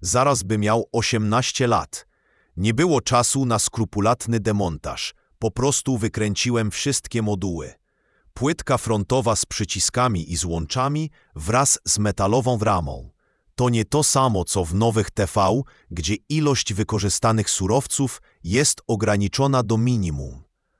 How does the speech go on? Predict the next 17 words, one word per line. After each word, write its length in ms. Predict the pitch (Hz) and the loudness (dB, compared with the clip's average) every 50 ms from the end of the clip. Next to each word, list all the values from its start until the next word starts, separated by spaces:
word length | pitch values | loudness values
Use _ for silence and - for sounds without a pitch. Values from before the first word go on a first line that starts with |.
| _ _ | _ _
Z 140 | - - - | -8 -8 -2
tego, 240 | - 107 98 101 95 | -2 0 0 0 0
co 180 | - - 98 | 0 0 -2
widzę, 440 | 85 85 120 147 107 85 76 65 60 - _ _ _ | 0 0 -2 -2 -2 -2 -4 -4 -8 -12 _ _ _
przyciski 680 | - - 113 101 - - 165 170 - - - - 92 | -8 -4 -4 -4 -4 -2 -2 0 -2 -2 -2 -4 -10
tutaj 440 | - - 120 127 - 123 117 120 117 | -8 -6 -8 -6 -4 -2 -2 -2 -2
działają 520 | 92 98 101 92 98 110 127 135 131 120 117 | -2 -2 -2 0 0 0 0 0 -2 -2 -2
na 140 | 110 104 | -2 -4
zasadzie 560 | 95 101 101 - - - 123 123 117 123 120 98 | -2 -2 -2 -2 0 0 0 0 0 -2 -4 -2
dzielnika 560 | 87 107 104 98 95 98 113 120 - 123 113 | -2 -2 -2 0 0 -2 -2 -2 -2 -2 -2
napięcia. 720 | 107 107 98 - 120 113 95 80 76 - - - - - _ _ _ _ _ _ _ | -2 -2 -4 -2 -4 -4 -4 -4 -6 -8 -10 -12 -14 -18 _ _ _ _ _ _ _
Tylko 360 | - 127 117 104 90 - 107 - | -4 -2 -2 -2 -2 -2 -4 -4
trzy 300 | - - - - 165 - | -2 -4 -2 0 -2 -2
przewody 640 | - - - 123 98 104 104 95 80 76 104 131 - _ _ _ _ _ | -2 0 0 0 0 2 0 0 0 -2 -4 -4 -4 _ _ _ _ _
obsługują 800 | - 117 101 - - - 107 110 104 98 120 147 151 143 139 135 120 - | -4 -4 -2 -2 -2 -2 -2 -4 -4 -2 0 0 2 2 0 -2 -4 -6
pięć 540 | - 117 113 104 104 127 160 156 - - - _ _ _ | -4 -2 -2 0 0 -2 -4 -6 -6 -10 -10 _ _ _
do 200 | - 85 104 113 | -8 -2 -2 -2